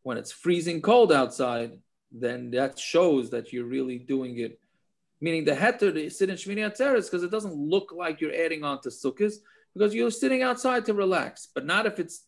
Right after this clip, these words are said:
uh, not if it's zero degrees outside like it was where Yidden lived for most of the, most of their life. Question is, does that apply in places that are warmer climates?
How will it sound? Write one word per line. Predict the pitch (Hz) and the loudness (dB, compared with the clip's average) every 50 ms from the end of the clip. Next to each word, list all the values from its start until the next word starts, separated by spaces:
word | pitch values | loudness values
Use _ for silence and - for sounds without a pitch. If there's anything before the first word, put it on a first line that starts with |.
| - | -8
uh, | 156 160 165 | -6 -6 -6
not | 160 165 180 202 208 | -4 -4 -2 -2 -2
if | 196 - | -4 -6
it's | 165 147 - - _ _ _ _ _ _ _ - | -10 -14 -14 -18 _ _ _ _ _ _ _ -10
zero | 135 147 185 190 175 156 | 2 4 6 6 6 4
degrees | 139 139 131 - 226 277 262 190 | 2 0 -4 -2 0 0 0 2
outside | 170 147 131 - - 135 127 | 0 -2 -2 -4 -4 -4 -2
like | 127 131 127 120 - | -2 -2 -2 -2 -4
it | 135 127 | -4 -2
was | 135 170 190 165 135 127 - - _ _ _ _ _ _ | 0 2 2 2 0 -2 -8 -16 _ _ _ _ _ _
where | 135 131 123 | 0 2 2
Yidden | 120 131 156 151 147 135 135 135 | 2 2 0 0 0 -2 -2 0
lived | 165 185 156 - - | 0 0 -2 -4 -10
for | - 120 | -12 -8
most | 120 127 131 127 - - | -2 0 0 0 0 0
of | 123 120 | 0 0
the, | 117 113 113 - | 0 0 -2 -4
most | 135 135 127 117 117 - | -4 -4 -2 -2 -2 -4
of | 117 110 | -4 -2
their | 113 | 0
life. | 127 175 208 170 - - - - _ _ _ _ _ _ _ _ _ | 2 2 2 2 0 -2 -6 -14 _ _ _ _ _ _ _ _ _
Question | - 156 151 147 - 156 147 | -2 0 0 0 -2 -2 -4
is, | 139 131 | -4 -2
does | - 139 131 131 | -2 -2 0 2
that | 143 139 135 | 2 2 2
apply | 127 - - - 202 196 165 135 | 0 0 0 2 4 4 4 4
in | 127 123 117 113 117 120 117 - - | 2 0 -2 -4 -8 -10 -12 -14 -6
places | - 131 127 127 127 127 127 | -2 -2 -2 -2 -2 -2 -2
that | 127 123 | 0 0
are | 123 123 | 0 0
warmer | 127 135 135 139 147 143 | 0 0 -2 0 -2 -2
climates? | 143 - 214 220 160 120 - - - - - - | -2 0 0 0 0 -2 -4 -10 -16 -20 -20 -20